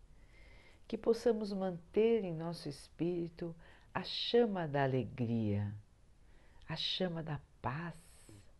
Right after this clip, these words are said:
do amor do nosso Pai, que mo-, possamos mostrar aos outros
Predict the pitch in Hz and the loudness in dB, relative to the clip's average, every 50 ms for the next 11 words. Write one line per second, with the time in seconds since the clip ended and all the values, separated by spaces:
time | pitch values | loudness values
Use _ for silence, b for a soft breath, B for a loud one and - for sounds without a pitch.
0 | - - - B B B B B B B B B B B 147 170 180 185 185 165 | -20 -20 -20 B B B B B B B B B B B -4 -2 0 0 0 0
1 | 156 147 160 175 208 226 220 202 160 151 156 139 143 139 139 - - - 127 - | 0 0 0 0 0 -2 -2 -4 -4 -4 -4 -4 -4 -6 -8 -8 -10 -14 -16 -12
2 | - - 123 131 139 139 135 135 139 - - B B B B B B B B B | -6 -4 -2 -2 -2 -4 -4 -6 -10 -12 -20 B B B B B B B B B
3 | B - 240 220 214 226 220 208 - - - 226 214 220 - - 233 220 220 220 | B -6 -6 -2 0 -2 -2 -2 -4 -4 -2 -2 -2 -2 -2 -2 -2 0 -2 -4
4 | 202 - 202 190 190 190 - - - - - 208 202 214 220 226 220 202 185 175 | -8 -6 -8 -6 -6 -8 -10 -12 -16 -10 -6 -4 -2 -2 0 0 -2 0 0 -2
5 | 165 151 139 - - - 160 165 175 185 180 175 - - 156 139 143 135 131 - | -2 -2 -6 -10 -4 0 0 2 2 0 -2 -4 -8 -10 -10 -8 -8 -10 -10 -12
6 | - - | -16 -20